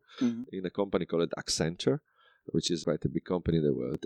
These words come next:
Speaker 2: And, uh, and so I told her, "Listen, oh, can I hire you and teach me the future you were teaching to this big, uh, corporation?" So she came on board and she showed to have the same passion. She's, uh, she's very precise. So I got a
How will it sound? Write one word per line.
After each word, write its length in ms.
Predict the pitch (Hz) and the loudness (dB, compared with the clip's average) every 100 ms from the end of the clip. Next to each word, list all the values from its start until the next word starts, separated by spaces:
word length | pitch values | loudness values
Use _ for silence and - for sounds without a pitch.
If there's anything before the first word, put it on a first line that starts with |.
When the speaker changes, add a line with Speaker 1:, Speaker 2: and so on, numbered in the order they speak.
| - | -6
Speaker 2:
And, 460 | 87 87 87 82 | -2 -2 -2 -2
uh, 220 | 78 76 71 | 0 0 0
and 100 | 87 | 0
so 220 | 90 147 127 | 2 4 6
I 200 | 98 92 | 4 4
told 240 | - 107 | 4 4
her, 40 | 90 | 6
"Listen, 280 | 123 - 82 | 4 2 2
oh, 320 | 71 71 58 _ _ _ _ - | 2 0 -4 _ _ _ _ 0
can 140 | 131 | 4
I 40 | |
hire 260 | - 151 143 | 6 8 8
you 180 | 143 139 | 8 6
and 200 | 120 110 - | 4 0 0
teach 240 | 120 - | 0 0
me 260 | 107 120 139 | 0 2 4
the 140 | 147 | 4
future 340 | - 123 - | 4 2 4
you 120 | 135 120 | 4 6
were 100 | 107 | 6
teaching 380 | 110 98 104 - | 6 2 0 0
to 80 | 90 | 2
this 200 | 98 80 | 4 4
big, 280 | 90 80 95 | 0 2 6
uh, 140 | 85 | 6
corporation?" 680 | - 87 - 82 82 - - - - - - - _ | 6 2 6 4 4 0 -4 -6 -16 -16 -18 -20 _
So 160 | - | 2
she 160 | 113 - | 2 2
came 220 | 95 110 | 4 4
on 100 | 147 | 4
board 440 | 123 104 104 104 107 - | 8 10 10 6 0 -2
and 420 | - 78 78 76 | 0 2 2 0
she 140 | - 87 | -2 -2
showed 260 | - 92 - | 2 0 2
to 60 | |
have 140 | 92 85 | 0 2
the 60 | |
same 240 | 80 82 101 | 2 0 0
passion. 480 | - 85 - 104 104 | 0 0 0 -2 -4
She's, 480 | - - 73 76 - | -6 -2 0 0 -2
uh, 360 | 65 64 69 - | -2 -2 -4 -8
she's 240 | - - 73 | -10 -4 0
very 160 | 82 | 2
precise. 520 | 95 120 - 82 82 - | 2 0 -2 0 -2 -2
So 240 | 76 76 | -4 -2
I 160 | 80 85 | 0 2
got 200 | 92 | 2
a 60 | - | 0